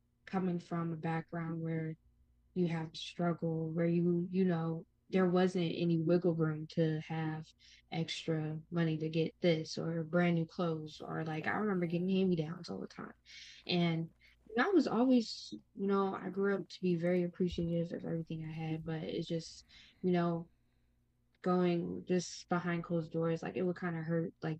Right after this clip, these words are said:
Speaker 1: knowing, oh, like, this person had this and I couldn't get this, or, you know, in a sense, blaming my mom. I would be angry, but, you know, she did the best that she could.
Speaker 2: Right.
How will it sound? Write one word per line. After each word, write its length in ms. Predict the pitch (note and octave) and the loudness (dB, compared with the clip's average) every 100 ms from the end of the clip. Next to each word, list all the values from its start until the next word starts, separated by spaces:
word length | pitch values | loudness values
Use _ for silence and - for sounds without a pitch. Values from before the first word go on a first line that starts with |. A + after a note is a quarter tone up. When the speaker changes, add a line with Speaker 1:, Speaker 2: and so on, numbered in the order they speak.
| E3+ | -4
Speaker 1:
knowing, 480 | E3 E3 D#3+ D#3+ - | 0 0 0 -2 -2
oh, 380 | F3+ F3+ F3 E3 | 0 2 2 0
like, 180 | - F3+ | -4 -4
this 160 | G3+ | -6
person 320 | - G3 F#3+ F#3+ | -2 -4 -2 -4
had 220 | F3+ F3 | -4 -2
this 320 | F#3+ F#3+ - | -2 -2 -4
and 120 | E3+ | -4
I 140 | F3+ G#3 | -2 -2
couldn't 320 | F#3+ E3+ E3 | -4 -2 -2
get 200 | E3 - | -4 -2
this, 340 | E3+ F3 - | -2 -2 -4
or, 300 | E3+ E3 D#3+ - - - - | -2 0 -2 -6 -16 -18 0
you 120 | G#3 | 2
know, 140 | G3+ F#3+ | 4 2
in 80 | F3 | 0
a 40 | |
sense, 320 | - G3 F3 | 0 0 0
blaming 440 | - E3+ F3 E3+ E3 | 0 2 4 4 2
my 140 | D#3+ | -2
mom. 560 | D#3 D3+ D#3+ E3+ F3 - - | -4 -4 -2 -2 -4 -10 -10
I 60 | E3 | -8
would 100 | D#3+ | -2
be 180 | E3+ - | -2 -2
angry, 380 | E3+ E3 E3 E3 | -2 -2 -2 -2
but, 340 | D#3+ D3+ - _ _ _ _ - F3+ | -4 -6 -8 _ _ _ _ -8 0
you 100 | F3 | 2
know, 160 | E3 | 2
she 160 | E3+ - | -2 -2
did 140 | A3+ F#3+ | 0 0
the 60 | |
best 280 | E3 E3+ - | 2 0 -2
that 80 | - | -10
she 140 | E3 | -12
could. 280 | - - | -8 -8
Speaker 2:
Right. 0 | - | -10